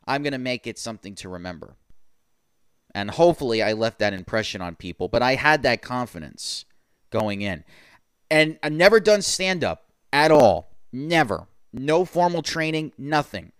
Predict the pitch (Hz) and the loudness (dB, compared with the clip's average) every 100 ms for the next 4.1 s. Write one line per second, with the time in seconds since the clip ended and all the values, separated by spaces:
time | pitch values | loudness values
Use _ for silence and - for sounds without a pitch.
0 | _ _ - 165 160 - 135 170 160 - | _ _ -2 0 0 -2 0 2 0 2
1 | 143 143 - 131 127 104 143 123 85 _ | 2 2 0 -2 -2 2 2 2 -2 _
2 | _ _ _ _ _ 135 147 147 131 - | _ _ _ _ _ -4 0 0 -2 -4
3 | 156 156 151 117 107 95 87 - 92 98 | -2 -2 -2 -2 -2 -4 -8 -8 0 0
4 | 76 | 0